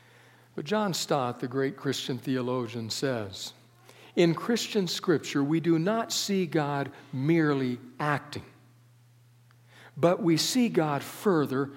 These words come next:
explaining his actions." God is like the best sort of parent. The best sort of parent is the parent that not only acts,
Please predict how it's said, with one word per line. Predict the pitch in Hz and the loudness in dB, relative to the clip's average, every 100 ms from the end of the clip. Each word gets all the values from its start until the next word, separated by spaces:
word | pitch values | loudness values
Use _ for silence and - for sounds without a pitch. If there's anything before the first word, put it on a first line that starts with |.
| - - | -18 2
explaining | 175 165 - - 226 254 208 123 87 82 - - | 2 2 -2 -4 0 2 2 0 -6 -14 -16 -6
his | 123 117 | -4 -4
actions." | 98 - - - - - - _ _ - - - - 139 - 320 - - _ _ _ - - _ _ - - | -8 -12 -16 -16 -16 -16 -16 _ _ -20 -20 -20 -16 -16 -16 -20 -20 -20 _ _ _ -20 -20 _ _ -20 -4
God | 151 143 131 | 4 4 4
is | 117 | 2
like | 127 120 | 0 0
the | - | -4
best | 110 147 131 - - - | 2 4 4 0 -6 -8
sort | - - 156 123 | -2 6 8 6
of | 113 | 0
parent. | 151 151 113 - - - _ - - - - - - - - - | 2 4 4 -2 -16 -20 _ -20 -20 -20 -20 -20 -20 -20 -16 -2
The | 151 | 8
best | 196 208 | 10 10
sort | 180 156 | 8 8
of | 143 143 | 8 4
parent | 151 165 180 | 6 6 6
is | 143 | 4
the | 143 | 0
parent | - 165 143 143 | 2 4 4 2
that | 175 | 2
not | 165 160 | 4 4
only | 151 143 151 | 4 2 0
acts, | 175 131 127 - - | 0 0 -2 -4 -8